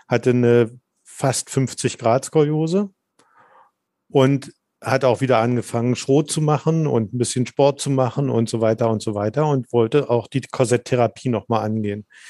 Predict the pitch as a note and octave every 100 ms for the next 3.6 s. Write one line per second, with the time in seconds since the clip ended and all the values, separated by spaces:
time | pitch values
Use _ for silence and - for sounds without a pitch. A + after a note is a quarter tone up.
0 | - - - A#2+ B2 B2 - C#3 - A#2+
1 | A#2 B2+ - - - - C3 B2 C3 B2+
2 | A#2 A#2 - - B2 A2 A2+ D#3+ F3 -
3 | D3+ - D#3 E3 F#3+